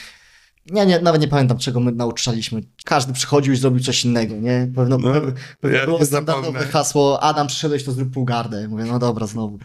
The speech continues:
Speaker 2: No ja nie zapomnę, jak zresztą na,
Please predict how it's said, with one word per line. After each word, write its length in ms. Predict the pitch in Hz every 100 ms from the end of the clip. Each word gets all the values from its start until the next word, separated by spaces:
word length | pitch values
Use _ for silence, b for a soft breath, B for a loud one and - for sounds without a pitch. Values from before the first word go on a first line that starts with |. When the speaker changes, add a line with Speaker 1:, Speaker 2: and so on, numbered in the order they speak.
| B B B 98
Speaker 2:
No 60 |
ja 120 | 101
nie 120 | 110 120
zapomnę, 560 | 139 127 117 113 117
jak 340 | 113 117 - -
zresztą 600 | - 110 - 107 104 104 -
na, 560 | 104 101 101 98 95